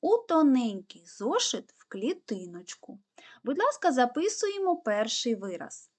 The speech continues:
Дев'ять додати один дорівнює, дітки, скільки буде?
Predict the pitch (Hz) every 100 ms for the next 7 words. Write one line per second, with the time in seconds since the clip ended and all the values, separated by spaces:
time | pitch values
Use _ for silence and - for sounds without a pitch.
0 | _ - 190 185 277 240 180 180 170 _
1 | _ 196 214 208 208 190 180 175 - 185
2 | 175 269 466 539 381 262 311 262 208 196
3 | 185 180 180 _ - - - 247 - 180
4 | - -